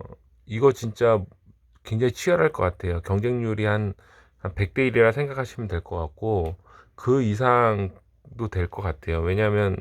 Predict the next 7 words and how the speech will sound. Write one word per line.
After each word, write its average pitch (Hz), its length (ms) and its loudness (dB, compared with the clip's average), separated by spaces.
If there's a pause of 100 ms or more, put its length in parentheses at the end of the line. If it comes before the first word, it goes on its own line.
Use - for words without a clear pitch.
이제 90 220 0 (440)
뭐, 90 320 0 (1200)
굉장히 110 320 4
많은 98 380 2
분들이 104 320 -2
가격이 95 720 -2
오십에서 107 840 0